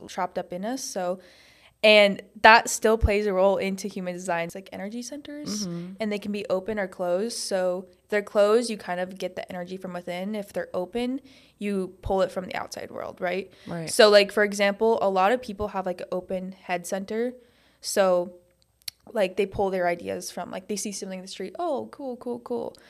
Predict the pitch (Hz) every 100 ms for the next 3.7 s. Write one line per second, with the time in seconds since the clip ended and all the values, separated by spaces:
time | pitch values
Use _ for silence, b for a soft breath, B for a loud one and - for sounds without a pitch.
0 | B 208 196 - 247 247 247 254 247 208
1 | 180 185 214 208 185 185 - 175 170 -
2 | - _ _ _ - 214 202 196 190 -
3 | 196 175 185 - 226 247 -